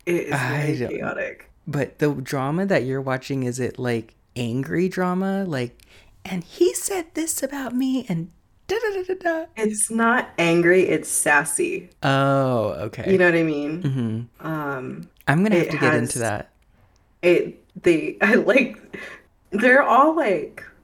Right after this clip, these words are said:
Speaker 1: pretty long videos too, but I like how they have screenshots of the, like, text messages <laughs> and stuff.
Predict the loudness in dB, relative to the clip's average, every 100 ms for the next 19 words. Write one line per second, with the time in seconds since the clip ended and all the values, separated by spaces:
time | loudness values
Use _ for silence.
0 | _ _ _ _ -14 -4 0 0 -2 -4
1 | -4 -4 -4 -2 -2 -4 -8 -6 -4 -4
2 | -4 -4 -2 -4 -6 -8 -6 -8 -10 -10
3 | -8 -6 -6 -4 -4 -4 -6 -6 -4 -4
4 | -6 -4 -4 -6 -10 -8 -8 -6 -4 -2
5 | -4 -2 0 0 2 2 2 -2 -2 -2
6 | -10